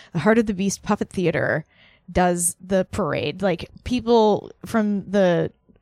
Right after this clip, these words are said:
neighborhood and from all over the place go and can sign up and work in puppet building workshops, and so, like, they bring all these puppets out for this parade,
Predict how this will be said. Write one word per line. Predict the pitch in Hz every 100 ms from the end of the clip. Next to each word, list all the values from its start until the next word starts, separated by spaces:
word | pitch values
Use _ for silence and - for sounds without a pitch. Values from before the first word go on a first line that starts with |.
| _
neighborhood | 202 196 190 190 202 175
and | 165 143 - _ -
from | - 214
all | 208
over | 180
the | 156
place | - - 139 - - - - 196
go | 208 196
and | 196 185 185 180 - - - -
can | 240 202 185 -
sign | - 196 185
up | 185
and | 185 175
work | 170 185
in | 185 170
puppet | 160 254 190 -
building | 208 202 202
workshops, | 202 202 - 208 214 -
and | - 185
so, | - 190 180
like, | 175 160 -
they | 196
bring | 185 202
all | 170 180
these | 185
puppets | - 208 190 151
out | 139 107
for | 185
this | 165 170
parade, | - 180 185 180